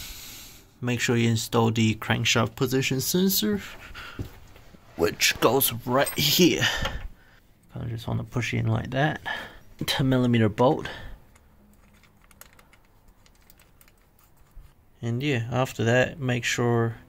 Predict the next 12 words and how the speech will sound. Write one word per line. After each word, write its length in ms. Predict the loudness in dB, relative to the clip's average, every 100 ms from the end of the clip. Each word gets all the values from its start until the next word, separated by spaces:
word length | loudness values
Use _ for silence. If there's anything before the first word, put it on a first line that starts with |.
| -20 -20 -20 -20 -20 -14
you 80 | -10
put 220 | -2 0
some 380 | 2 0 0 -2 -6 -12 0
grease 440 | 2 2 0 -8 -10
here 420 | -16 -4 -2 -2 -4 -18 -20 -20 -20 -10
to 600 | -6 0 4 4 4 2 -2 -6 -2
eliminate 680 | 2 4 4 4 2 -2 -4
the, 360 | -2 0 0
um, 440 | 0 -2 -4 -6 -10 -16 -20 -20 -20
squeaking 500 | -14 -8 -6 -4 -2
noise 380 | -2 -2 -2 0
or 260 | 2 0